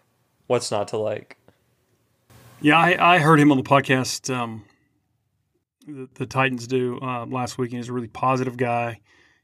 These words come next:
Speaker 2: His, uh, wife is expecting and loves being here in Nashville. Man, you just kinda, when you hear him talk, um, on a podcast, it's, you get the idea that this is a leader,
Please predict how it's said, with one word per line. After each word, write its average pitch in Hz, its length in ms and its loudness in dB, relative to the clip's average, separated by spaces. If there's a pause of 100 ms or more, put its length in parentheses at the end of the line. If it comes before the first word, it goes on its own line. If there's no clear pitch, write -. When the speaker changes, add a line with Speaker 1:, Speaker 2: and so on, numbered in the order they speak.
Speaker 2:
His, 127 340 0
uh, 117 400 -4
wife 131 380 0
is 131 80 0
expecting 123 720 -4
and 104 220 -10 (500)
loves 135 320 2
being 139 240 4
here 131 160 4
in 120 80 -2
Nashville. 120 800 -6 (680)
Man, 120 380 -2
you 123 140 -6
just 127 160 -4
kinda, 117 300 -8 (440)
when 139 220 0
you 120 80 0
hear 139 160 2
him 117 120 0
talk, 123 520 -2 (580)
um, 117 460 -8
on 127 120 -6
a 117 60 -8
podcast, 139 560 0
it's, 127 180 -8
you 131 180 -12
get 131 120 -4
the 127 140 -4
idea 120 220 -2
that 120 60 -6
this 135 200 -8
is 175 80 -10
a 104 100 -10
leader, 135 560 2